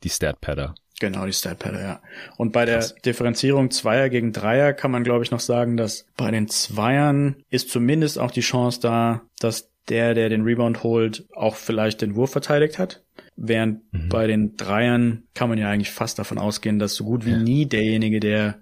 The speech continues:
Speaker 2: den Closeout gemacht hat oder die Hand hochgehalten hat beim, beim gegnerischen Dreierwurf, dass der dann auch den Rebound holt.
Speaker 1: Ja.
Speaker 2: Also da ist, da deckt sich das wahrscheinlich viel weniger. Während bei den Zweiern, also ein Tim Duncan, der kann ja schon mal irgendwie so unterm Korb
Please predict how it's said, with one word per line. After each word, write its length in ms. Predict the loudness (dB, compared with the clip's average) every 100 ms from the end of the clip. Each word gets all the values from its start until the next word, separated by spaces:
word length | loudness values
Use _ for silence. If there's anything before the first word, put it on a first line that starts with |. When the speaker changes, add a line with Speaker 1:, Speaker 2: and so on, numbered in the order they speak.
| -4
Speaker 2:
den 100 | -4
Closeout 380 | 0 0 2 0
gemacht 360 | 0 -4 -4 -4
hat 140 | -2
oder 160 | -2 -2
die 100 | -2
Hand 160 | -2
hochgehalten 520 | -2 -4 -4 -4 -2
hat 160 | -2 -2
beim, 320 | -4 -4 -6 -6
beim 120 | -4
gegnerischen 400 | -2 -2 -2 -2
Dreierwurf, 420 | -2 0 0 -4
dass 200 | -4 -6
der 160 | -2 -2
dann 100 | -2
auch 120 | -4
den 120 | -2
Rebound 320 | -2 -2 -2
holt. 220 | -4 -8 -12
Speaker 1:
Ja. 60 | -18 -12 -10 -12 -16
Speaker 2:
Also 220 | -8 -6 -2
da 120 | -2
ist, 320 | -4 -8 -14 -14 _
da 100 | -4
deckt 260 | -2 -4
sich 140 | -4 -6
das 160 | -4
wahrscheinlich 360 | -4 -2 -2 -2
viel 200 | -2 -2
weniger. 420 | 0 0 -2 -8 -14 -20 -20 _
Während 400 | -4 0 0 0
bei 120 | -2 -2
den 100 | -2
Zweiern, 760 | -2 0 0 2 2 0 -4 -10 -6
also 180 | -2
ein 100 | -2
Tim 160 | 0 0
Duncan, 480 | 0 -2 -2 -2 0
der 100 | -2
kann 180 | -2 -2
ja 80 |
schon 200 | -2 0
mal 280 | 0 0 0
irgendwie 260 | -2 -2 -2
so 140 | -2
unterm 240 | 0 -2 0
Korb 360 | 0 0 0